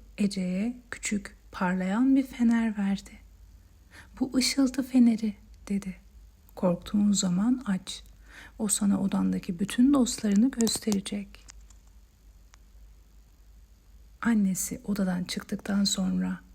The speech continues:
Ece feneri açtı. Fenerin ışığı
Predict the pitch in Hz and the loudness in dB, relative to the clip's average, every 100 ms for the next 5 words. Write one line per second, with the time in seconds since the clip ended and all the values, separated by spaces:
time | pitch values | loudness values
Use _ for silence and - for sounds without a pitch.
0 | - - 208 202 220 - 196 185 185 185 | -20 -4 -2 -2 -4 0 2 2 -2 -6
1 | - - 190 - - - - - - - | -8 -10 -12 -12 -16 -16 -20 -20 -20 -6
2 | 208 190 202 196 196 - - 185 190 240 | 0 2 2 0 -2 -8 -6 -4 -2 -2